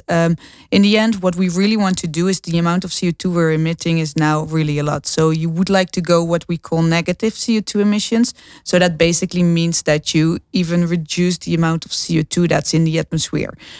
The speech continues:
So everything that we're emitting now and we can't capture in the future, that's what you wanna take out.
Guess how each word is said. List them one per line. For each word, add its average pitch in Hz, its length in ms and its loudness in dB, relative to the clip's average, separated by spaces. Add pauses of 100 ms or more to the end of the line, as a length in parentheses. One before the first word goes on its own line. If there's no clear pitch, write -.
(100)
So 170 300 2
everything 175 440 0
that 175 180 0
we're 170 140 -2
emitting 175 460 0
now 180 260 0
and 180 140 -2
we 175 80 0
can't 180 340 0
capture 208 540 0
in 190 100 2
the 175 60 0
future, 180 480 0
that's - 500 -2
what 160 160 -2
you 160 80 -4
wanna 165 160 2
take 156 320 -2
out. 156 320 0